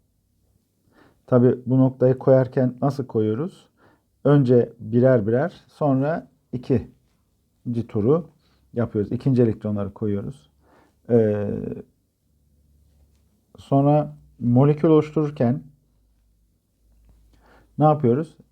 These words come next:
Hidrojen iki, sekize, pa-, ikiye, özür diliyorum. Diğerinde,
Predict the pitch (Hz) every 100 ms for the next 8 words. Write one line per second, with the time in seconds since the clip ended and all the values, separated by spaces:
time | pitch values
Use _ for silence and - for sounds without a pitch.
0 | - 147 147 147 151 147 160 180 - _
1 | _ - - 143 143 117 120 - - 117
2 | - 127 131 113 - - 95 98 95 95
3 | 117 - - _ _ - 110 - 127 165
4 | 135 120 143 202